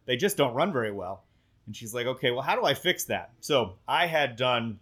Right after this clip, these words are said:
track and I played baseball and, and soccer and everything. And so I had some background in, in athletics. And I said, "Well,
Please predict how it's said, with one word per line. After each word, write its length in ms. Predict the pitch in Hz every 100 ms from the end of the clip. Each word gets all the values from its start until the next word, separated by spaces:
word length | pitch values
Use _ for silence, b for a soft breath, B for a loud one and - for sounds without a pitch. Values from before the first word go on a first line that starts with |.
| -
track 540 | 143 135 139 135 -
and 200 | 107 104
I 120 | 101
played 360 | 101 110 98 90
baseball 680 | 127 131 - 123 117 117 110
and, 180 | 98 90 - -
and 240 | 107 104 98
soccer 500 | 156 151 131 127 120
and 80 | 123
everything. 400 | 131 117 117 107 b b b -
And 180 | 131
so 220 | 117 135 123
I 180 | 131
had 240 | 151 147 131
some 240 | - 165
background 500 | 131 131 123 113 110
in, 240 | 107 104 107
in 120 | 113
athletics. 560 | 110 104 160 170 127 -
And 100 | 110
I 40 |
said, 220 | 110 113
"Well, 340 | 120 123 123